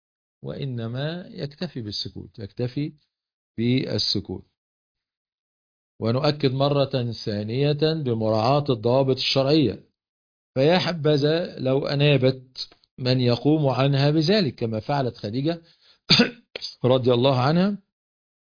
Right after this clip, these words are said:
مع رسول الله صلى الله عليه وسلم. ولقد قيد الإمام البخاري جواز عرض، العرض على الرجل الصالح،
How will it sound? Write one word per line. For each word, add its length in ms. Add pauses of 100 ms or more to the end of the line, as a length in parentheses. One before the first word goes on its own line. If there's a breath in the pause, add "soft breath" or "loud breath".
(680 loud breath)
مع 240
رسول 340
الله 220
صلى 240
الله 200
عليه 160
وسلم. 340 (840)
ولقد 500
قيد 440
الإمام 480
البخاري 520
جواز 380
عرض، 420 (540)
العرض 520
على 300
الرجل 500
الصالح، 960